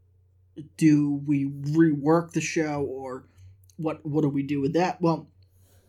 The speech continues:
I've decided, um, that the show wasn't extremely unpopular, and it's not as difficult for me to edit and,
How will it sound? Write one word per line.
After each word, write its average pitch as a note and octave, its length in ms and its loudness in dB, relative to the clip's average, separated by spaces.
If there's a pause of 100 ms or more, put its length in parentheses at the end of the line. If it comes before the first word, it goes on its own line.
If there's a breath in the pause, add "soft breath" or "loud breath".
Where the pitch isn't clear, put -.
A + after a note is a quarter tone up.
(220 soft breath)
I've F3 100 -2
decided, A3+ 640 -2
um, D3 360 -6
that D3+ 120 -10
the D#3+ 60 -4
show B3 260 -2
wasn't F3+ 520 -2 (500 soft breath)
extremely E3 500 0
unpopular, B2+ 880 -2
and F#3 420 -2 (300 loud breath)
it's D#3+ 260 -6
not F#3+ 320 0 (260)
as D#3+ 300 0
difficult D#3+ 420 -2
for D3 160 -10
me C#3+ 460 -6
to C3 600 -4 (560)
edit D3+ 380 -2 (100)
and, A#2 440 -10